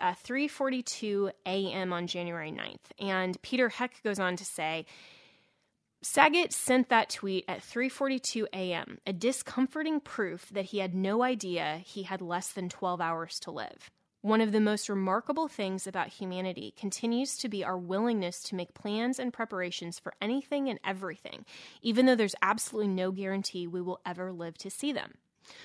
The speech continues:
We plan for our retirement without any guarantee we'll ever live to see it. We plan for our kids' weddings without any guarantee they'll even find someone to marry them. We plan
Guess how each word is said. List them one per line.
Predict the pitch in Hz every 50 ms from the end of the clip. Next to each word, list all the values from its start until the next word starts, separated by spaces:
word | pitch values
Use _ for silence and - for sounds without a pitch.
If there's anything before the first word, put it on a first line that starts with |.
| - - -
We | 233 233
plan | - - 240 220 226 233
for | - - 247
our | - 254 269
retirement | 294 302 - - - 180 180 180 180 180 190 196
without | 202 196 - 196 185 -
any | - 190 190 190
guarantee | 185 190 190 190 190 - - 180 170
we'll | 170 180 180 170 180 -
ever | 190 185 180 180 185
live | 175 170 170 170 170 -
to | - 185
see | - - 226 226
it. | - - - - - - - - - -
We | 196 202
plan | - - 208 190 190 190
for | - - 185
our | 180
kids' | 180 - - 202 190 196
weddings | 190 214 254 247 - - - - -
without | 170 - 180 - -
any | 190 190 185
guarantee | 170 190 185 190 190 190 185 - - 190
they'll | 180 196 180 180
even | 180 170 180 180
find | - - - 165 165 180 180
someone | - - 196 180 185 185 185
to | - - 196
marry | 190 214 233 214 -
them. | - - - - - _ _ - - - - - - - - -
We | 240 240
plan | 233 - - 262 254 262 277 285 294 302